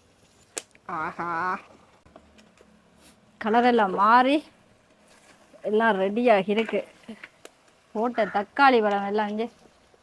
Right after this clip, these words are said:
இப்ப நண்டுல இருந்த தண்ணி எல்லாம் சட்டியில இறங்கி எல்லாம் சேர்ந்து ஒண்டா கொதிச்சு இப்ப அதுக்குள்ள தண்ணி தன்மையே இல்லை. இப்ப அடுத்ததா வந்து இந்த நேரத்துல இந்த இடிச்சு வச்சிருக்கிற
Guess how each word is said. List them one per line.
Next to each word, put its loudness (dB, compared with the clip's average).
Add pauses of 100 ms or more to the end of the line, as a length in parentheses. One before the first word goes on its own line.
(1600)
இப்ப 0
நண்டுல 4
இருந்த 4
தண்ணி 2
எல்லாம் 2 (300)
சட்டியில 0
இறங்கி -2 (420)
எல்லாம் 2
சேர்ந்து 0
ஒண்டா 2
கொதிச்சு -2
இப்ப 0 (160)
அதுக்குள்ள -2
தண்ணி 0
தன்மையே 0
இல்லை. -2 (140)
இப்ப -4
அடுத்ததா 2
வந்து 2
இந்த 2
நேரத்துல -4 (440)
இந்த -4
இடிச்சு 2
வச்சிருக்கிற 2